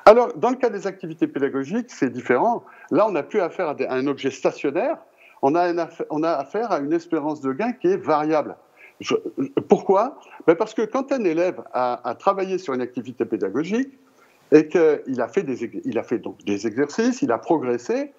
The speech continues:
eh bien finalement, les, les, les, ces exercices-là ne vont plus lui apporter de progrès d'apprentissage. Il sait déjà faire, il a déjà progressé, donc il va falloir passer à quelque chose d'autre, euh, pour qu'il puisse apprendre, euh, des choses en plus.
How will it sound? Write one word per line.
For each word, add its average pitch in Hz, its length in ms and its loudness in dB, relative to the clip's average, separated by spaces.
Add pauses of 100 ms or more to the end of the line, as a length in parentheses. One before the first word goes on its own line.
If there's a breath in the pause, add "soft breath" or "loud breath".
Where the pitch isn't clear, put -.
(360 loud breath)
eh 147 60 4
bien 208 160 2
finalement, 214 540 0
les, 143 300 0
les, 131 320 -2
les, 127 200 -6
ces - 280 -2
exercices-là 185 720 0 (380)
ne 151 140 4
vont 208 180 0
plus 330 420 -2
lui 143 220 0
apporter 139 380 -4
de 120 80 0
progrès 120 280 -2
d'apprentissage. 117 760 -2
Il - 120 -4
sait 285 180 2
déjà 147 260 0
faire, 107 280 -6 (280 loud breath)
il 143 120 4
a 233 80 6
déjà 196 300 0
progressé, 143 600 -4 (280 loud breath)
donc 170 200 4
il 175 80 2
va 175 120 2
falloir 151 420 0
passer 247 340 0
à 180 60 -2
quelque 143 300 -6
chose 120 280 -8
d'autre, 139 440 -4 (420 loud breath)
euh, 123 140 8
pour 127 200 -8
qu'il - 160 -2
puisse 202 200 -4
apprendre, - 520 0
euh, 110 120 -8 (160)
des 117 120 2
choses 143 220 2
en 127 80 -4
plus. - 360 -12